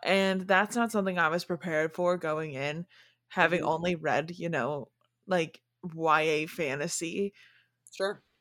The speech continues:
Speaker 1: Like, Warrior Cats was my book.
Speaker 2: <laughs>
Speaker 1: And then I went from Warrior Cats to, like, normal Y A dystopian to then having to read The Color Purple, and no one prepared me for that.
Speaker 2: Yeah, and I mean,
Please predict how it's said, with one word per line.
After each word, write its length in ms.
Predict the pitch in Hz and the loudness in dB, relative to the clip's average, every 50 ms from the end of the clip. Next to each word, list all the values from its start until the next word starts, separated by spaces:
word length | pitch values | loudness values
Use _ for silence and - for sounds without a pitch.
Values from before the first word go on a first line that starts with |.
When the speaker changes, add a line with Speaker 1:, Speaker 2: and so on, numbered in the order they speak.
| _ - | _ 4
Speaker 1:
Like, 260 | 202 196 180 - - - | 4 4 4 2 -6 -8
Warrior 500 | 202 196 202 202 208 220 220 214 220 214 | -2 2 4 6 6 8 6 6 4 4
Cats 380 | 220 214 190 175 170 170 - - | 2 2 2 2 2 2 -2 -6
was 120 | 170 165 | -4 -2
my 140 | 180 175 165 | 0 0 0
book. 420 | 151 165 160 131 - - - - _ _ _ _ _ _ _ _ _ _ _ _ _ _ - | 0 0 0 0 -2 -4 -10 -16 _ _ _ _ _ _ _ _ _ _ _ _ _ _ -2
Speaker 2:
<laughs> 360 | 320 320 - 254 247 - - | -2 0 -2 -4 -4 0 4
Speaker 1:
And 200 | - 196 202 202 | 6 6 8 10
then 200 | 202 202 202 190 | 10 10 10 10
I 100 | 190 196 | 10 10
went 280 | 202 202 202 202 208 | 10 8 6 4 4
from 340 | - - 208 190 190 190 190 | 2 4 4 4 4 2 0
Warrior 460 | 185 180 185 190 185 196 190 190 202 | 2 4 4 6 6 6 4 4 2
Cats 640 | 196 196 180 160 151 147 127 135 - - - - - _ _ _ _ _ _ _ _ - | 2 0 2 2 2 2 0 -2 -6 -10 -10 -12 -14 _ _ _ _ _ _ _ _ -4
to, 120 | - 196 175 | 0 0 2
like, 360 | - 170 156 123 131 - - - | 2 2 2 0 0 -4 -10 -10
normal 540 | - 180 180 175 170 165 165 165 165 160 156 | -6 -4 -2 0 0 0 0 0 0 0 0
Y 180 | 160 160 151 | 2 2 2
A 280 | 156 156 147 147 147 147 | 2 2 0 0 -2 -2
dystopian 840 | 143 151 160 - - 165 156 135 - - - - - 98 113 175 - - - _ _ _ - | -4 -6 -6 -6 -4 -2 -2 -2 -2 -4 -6 -6 -6 -6 -8 -10 -12 -16 -20 _ _ _ -6
to 120 | - 185 | -4 0
then 200 | 170 185 175 190 | 2 2 2 4
having 260 | 202 180 175 170 175 165 | 4 4 4 2 0 -2
to 60 | 165 | -2
read 160 | 160 165 165 | -4 -4 -4
The 80 | - 175 | -4 -6
Color 320 | - 180 156 139 151 160 | -4 -2 0 0 0 0
Purple, 400 | 160 160 135 139 123 117 147 139 - - | 0 -2 -4 -4 -4 -6 -6 -6 -4 -6
and 260 | 156 160 165 170 165 | -6 -6 -4 -4 -2
no 160 | 170 160 160 | -2 -2 0
one 200 | 160 160 170 170 | 0 -2 -2 -2
prepared 420 | 170 160 151 165 139 117 120 - | -2 -4 -2 0 0 0 -2 -2
me 100 | - - 90 | -6 -10 -12
for 140 | - - - | -8 -4 -4
that. 260 | 85 - - - - _ _ _ _ _ _ _ _ _ _ _ _ - | -2 -2 -4 -6 -8 _ _ _ _ _ _ _ _ _ _ _ _ -8
Speaker 2:
Yeah, 280 | 269 370 349 226 185 - | -2 0 0 0 0 0
and 120 | 240 247 262 | 0 2 2
I 80 | 254 | 2
mean, 220 | 262 269 247 247 | 0 0 -4 -4